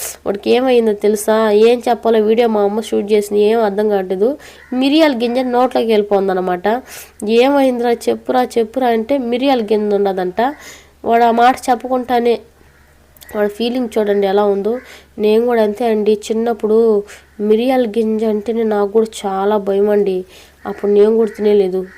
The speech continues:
చూడు ఇప్పుడు చూడు ఎలా చెప్తున్నాడో, సూపర్గా ఉందంట, ఇప్పుడు కాలిపోతుందంట. ఇంకా వచ్చేసి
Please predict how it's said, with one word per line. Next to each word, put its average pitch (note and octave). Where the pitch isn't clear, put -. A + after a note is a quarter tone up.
చూడు G3
ఇప్పుడు G#3+
చూడు G#3+
ఎలా G3+
చెప్తున్నాడో, G3+
సూపర్గా G#3+
ఉందంట, G#3+
ఇప్పుడు G#3+
కాలిపోతుందంట. A3
ఇంకా C4
వచ్చేసి C4+